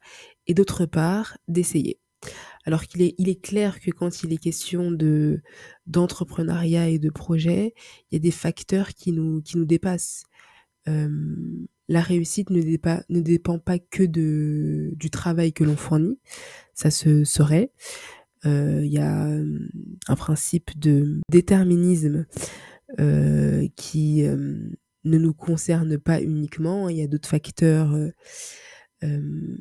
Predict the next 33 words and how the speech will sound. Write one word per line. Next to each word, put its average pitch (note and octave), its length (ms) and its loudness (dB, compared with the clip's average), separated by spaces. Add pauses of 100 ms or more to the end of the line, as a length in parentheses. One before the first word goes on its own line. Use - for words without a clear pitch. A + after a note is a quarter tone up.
extérieurs E3 760 2
à, D3+ 640 0 (100)
à G#3+ 100 -4
notre, A3+ 380 -2
euh, E3+ 400 -2
à, F3 140 -4
à F3+ 320 -2
nous-mêmes, G3 320 0
en D#3+ 80 -2
fait, - 340 -4
qui D#3 320 -2
interviennent D#3+ 680 -2 (640)
dans G3 140 4
la F3+ 100 4
réalisation E3 520 4
de D#3 60 4
nos D3+ 140 4
projets. F#3+ 500 4
Mais F3+ 160 2
en D#3 80 -2
tout - 100 -14
cas, G3+ 140 -2
ce - 100 -8
qui - 140 -2
est D#3 40 2
sûr, - 360 -6
c'est F3 160 -4
que D#3 240 -2 (480)
on E3 80 -2
a D#3 100 2
plus F3+ 280 -6
de F#3 100 0
chances - 580 -8